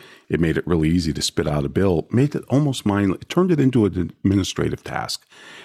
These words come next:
And as we know, marketing is not an administrative task. Pricing is a marketing issue. It's one of the four Ps, you know, product, promotion, place, price. And you can't, you can't turn it into an admin thing to make it efficient. You have to think about value to the customer.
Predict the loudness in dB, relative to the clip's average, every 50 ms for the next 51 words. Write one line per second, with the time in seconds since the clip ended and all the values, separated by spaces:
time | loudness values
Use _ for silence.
0 | -14 -6 -2 0 2 2 2 2 2 2 2 4 4 4 4 4 4 2 2 0
1 | -2 -4 -6 _ _ _ _ _ -2 0 2 2 2 2 0 2 2 2 2 2
2 | 0 0 2 2 2 2 0 0 2 4 4 4 2 0 0 -2 -2 -2 -2 -2
3 | -4 -4 -4 -4 -4 -6 -8 -12 _ _ -8 -4 -2 0 0 0 2 2 2 0
4 | 0 -2 -4 -2 0 2 2 2 2 2 2 2 2 2 2 0 -2 -4 -4 -6
5 | -6 -10 _ -20 -20 -20 -18 -4 0 2 4 4 4 2 0 0 2 2 2 2
6 | 2 0 2 2 2 0 -2 -4 -6 -4 -4 -4 -6 -4 -4 -2 -2 0 0 0
7 | -2 -2 -6 _ -6 -4 -2 0 0 -2 -2 -2 -2 -4 -4 -4 -4 -4 -2 0
8 | 0 0 -2 -4 -6 -4 -2 0 0 0 -2 -4 -8 -12 -16 -18 -20 -20 -20 -20
9 | -20 -14 _ -2 0 2 2 2 2 0 -2 -2 -2 0 2 4 4 2 2 0
10 | -2 -4 -4 -4 -2 0 0 0 0 0 0 2 2 4 4 4 2 2 2 2
11 | 2 2 2 2 0 0 2 2 2 2 0 -2 -4 _ _ _ _ _ 0 0
12 | 0 0 0 0 0 0 0 0 -2 -2 -2 -2 -2 -2 0 0 -2 -2 -4 -8
13 | -14 -20 -20 -20 -20 _ _ 2 2 2 2 0 -2 0 0 0 0 0 -2 -2
14 | -2 -2 -2 -2 0 0 -2 -2 -4 -6 -8 -8 -6 -4 -4 -4 -4 -4 -4 -6
15 | -6 -6 -6